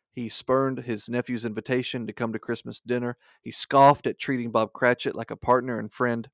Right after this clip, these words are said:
But in the end, he learns that life is about living it with people you love. And so he spends Christmas morning being around them, laughing and living life with love. In the case of It's a Wonderful Life,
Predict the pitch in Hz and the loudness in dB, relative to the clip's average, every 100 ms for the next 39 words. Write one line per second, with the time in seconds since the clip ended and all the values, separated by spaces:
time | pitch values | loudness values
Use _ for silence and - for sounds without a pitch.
0 | _ _ _ _ - 117 113 143 226 113 | _ _ _ _ -6 -4 0 2 2 2
1 | 120 _ _ _ _ _ _ _ - 135 | -4 _ _ _ _ _ _ _ 0 2
2 | 156 185 151 110 139 160 117 - _ _ | 2 2 0 4 4 4 2 -6 _ _
3 | - 131 127 123 92 127 196 143 107 107 | -4 0 4 4 4 6 6 6 2 -6
4 | - _ - 123 - 135 123 120 120 143 | -10 _ -12 -12 -8 -6 -4 -2 0 2
5 | 139 - - _ _ _ _ _ _ _ | 2 0 -12 _ _ _ _ _ _ _
6 | 113 117 110 - - 202 202 - 113 - | -6 -2 -2 -4 -4 -2 -2 -4 -4 -4
7 | 120 - 113 110 113 120 120 113 107 120 | -8 -4 -2 -2 -2 -6 -4 -4 -2 0
8 | 160 135 107 110 120 _ _ _ 110 110 | 0 0 -4 -10 -14 _ _ _ -4 -2
9 | - 120 113 113 131 123 110 113 135 117 | -4 -6 -4 0 0 0 -2 4 4 4
10 | - - - 110 - 110 110 113 _ _ | -4 -16 -8 -6 -2 -2 -2 -6 _ _
11 | _ _ _ _ _ _ _ _ _ _ | _ _ _ _ _ _ _ _ _ _
12 | _ 123 113 123 123 110 110 110 110 110 | _ -8 -2 -2 -2 -4 -8 -4 -4 -6
13 | 113 113 127 110 | -4 -2 0 -2